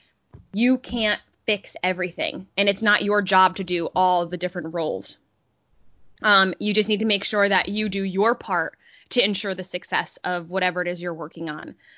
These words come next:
um, which can be incredibly frustrating and stressful and anxiety producing, but knowing that it's gonna be more of those things if you try to take on everyone's role.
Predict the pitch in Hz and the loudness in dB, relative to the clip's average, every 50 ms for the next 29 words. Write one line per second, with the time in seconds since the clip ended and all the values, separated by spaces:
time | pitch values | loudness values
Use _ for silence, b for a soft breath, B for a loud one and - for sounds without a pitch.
0 | b b - 202 196 190 180 175 170 170 - _ _ _ _ _ _ _ _ _ | b b 0 2 2 2 2 0 -4 -8 -12 _ _ _ _ _ _ _ _ _
1 | _ _ - - - - 254 - - 269 247 220 220 214 208 208 - 233 208 214 | _ _ -20 -6 0 2 2 4 4 2 2 4 4 2 2 0 0 0 0 0
2 | 214 202 208 202 196 190 185 180 b b b b b b _ _ _ _ _ _ | 0 -2 -2 -2 -2 -2 -2 -6 b b b b b b _ _ _ _ _ _
3 | _ _ - - - - - - - _ _ - - 220 202 - - - 233 233 | _ _ -20 -20 -20 -20 -20 -20 -20 _ _ -2 0 0 0 0 -2 -2 0 2
4 | 254 262 277 277 - - 208 202 196 196 190 185 185 185 175 - _ - - - | 2 4 2 2 0 -2 -2 -2 0 0 0 0 -2 -4 -8 -12 _ -18 -18 -16
5 | - - 185 160 180 - - - 233 247 277 302 330 330 - _ - 208 202 190 | -10 -4 -2 -2 -2 -2 -4 -6 -4 -2 -2 -2 -4 -6 -10 _ -2 0 0 0
6 | 190 - - 185 180 170 170 151 151 175 160 165 170 180 185 196 208 208 202 196 | 0 -2 -2 -4 -6 -6 -8 -4 -2 0 0 2 0 0 0 0 -2 -2 -4 -4
7 | - 233 220 233 226 - - 247 254 277 285 294 B B B B B 208 226 214 | -4 -2 -2 -2 -2 -2 -2 -2 -2 -2 -2 -4 B B B B B 2 2 2
8 | - 208 214 208 208 214 208 208 208 202 196 190 - - 208 196 196 220 208 196 | 2 2 2 0 2 2 0 0 0 0 0 0 0 -2 -6 -6 -4 -4 -4 -2
9 | 202 196 190 196 196 202 202 202 220 226 226 226 226 226 214 196 _ _ - 190 | -2 -2 -2 -2 -2 0 0 0 0 0 0 0 0 -2 -4 -6 _ _ -2 -2
10 | 190 175 190 185 180 185 - 185 180 175 180 170 190 190 190 185 190 - 190 185 | 0 2 2 0 0 0 -2 -2 -2 -2 -2 -4 -6 -6 -6 -6 -2 0 0 0
11 | 190 - 196 185 185 180 - - 185 196 185 180 190 185 170 160 156 160 156 - | 0 -2 -4 -2 -2 -2 0 2 0 0 2 0 0 -2 -2 -2 -4 -6 -8 -6
12 | 170 160 151 151 139 156 170 | -6 -4 -4 -4 -6 -8 -10